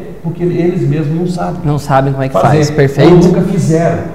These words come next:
Speaker 1: ou simplesmente lê um livro e faz. Não, se você nunca tocou uma equipe,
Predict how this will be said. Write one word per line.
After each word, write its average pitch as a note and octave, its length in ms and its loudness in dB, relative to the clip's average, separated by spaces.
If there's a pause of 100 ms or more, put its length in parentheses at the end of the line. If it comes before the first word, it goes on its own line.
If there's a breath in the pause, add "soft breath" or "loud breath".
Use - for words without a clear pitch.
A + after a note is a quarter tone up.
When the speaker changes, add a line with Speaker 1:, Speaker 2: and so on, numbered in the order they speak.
Speaker 1:
ou D3 120 0
simplesmente F3+ 640 0
lê E3+ 160 0
um F3+ 100 4
livro E3+ 320 2
e - 80 -4
faz. B2 300 -4
Não, - 180 -6
se - 80 -8
você D#3+ 240 -6
nunca G#3+ 400 -2
tocou E3 360 -6
uma C3+ 100 -2
equipe, B2+ 340 -8